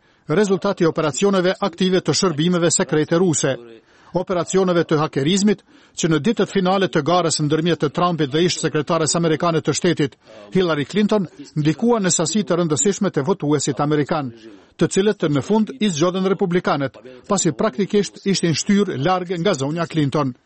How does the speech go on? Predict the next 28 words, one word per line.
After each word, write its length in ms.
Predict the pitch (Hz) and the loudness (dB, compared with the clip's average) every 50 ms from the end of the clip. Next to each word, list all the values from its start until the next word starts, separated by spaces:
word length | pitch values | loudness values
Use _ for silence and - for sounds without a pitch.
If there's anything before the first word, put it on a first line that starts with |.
| _ _ _ _ _ - - - - - - | _ _ _ _ _ -20 -20 -20 -14 -6 -2
Zgjedhja 460 | 135 120 117 143 220 254 254 240 220 | 0 0 2 4 2 4 4 4 2
e 80 | 190 - | 2 2
tyre 260 | - 196 185 170 160 | 2 2 4 4 4
nuk 180 | 170 214 - - | 2 2 0 0
ishte 260 | 202 175 - 202 196 - | 0 0 0 0 -2 0
ideologjike, 840 | 180 175 180 185 196 190 190 165 147 175 165 127 - 147 131 117 101 - | 0 0 2 2 4 4 2 2 2 0 0 0 0 -2 -2 -4 -4 -4
por 180 | - 185 208 202 | -2 0 0 2
me 100 | 185 165 | 0 0
duket 360 | 135 196 196 - 175 196 - | 0 0 0 0 0 0 2
mua, 280 | 165 196 226 220 214 185 - - _ _ _ _ | 2 4 4 4 2 0 -4 -12 _ _ _ _
ishte 300 | - 208 220 - - 214 | 0 0 0 2 2 0
çështje 400 | 170 - - 202 185 - - 196 | 0 0 0 0 0 2 2 2
e 60 | 180 160 | 2 2
shije 320 | - - 214 208 190 160 | 2 2 2 4 4 2
së 160 | - - 156 | 2 0 0
formuar 440 | - 208 208 180 170 180 196 190 175 | 0 0 0 0 2 2 2 2 2
nga 120 | 160 151 | 0 0
ndikimi 400 | 135 147 160 175 - 202 202 185 | 0 0 0 0 0 2 2 2
i 40 | 156 | 2
sulmeve 480 | - - 190 196 180 175 175 170 175 165 - | 2 2 2 2 2 2 2 2 0 0 0
informative 720 | - 190 175 - 165 160 143 127 - 202 220 220 220 214 185 117 - - - _ - - - _ _ | 0 0 0 2 0 0 0 0 0 2 2 2 2 2 0 -2 -8 -20 -20 _ -20 -20 -20 _ _
dhe 160 | 156 170 226 208 - | 0 2 2 2 2
them 220 | 208 220 220 196 | 0 0 0 0
që 220 | - - 160 170 | 0 2 2 2
ishte 200 | 202 - - 175 | 2 2 0 0
fitore 440 | - - 180 - 185 180 190 190 190 | 0 0 0 0 2 2 2 2 2
e 60 | 175 | 0
Pirës 520 | - - 196 175 151 135 139 127 - - | 0 0 2 2 2 2 0 -2 -2 -4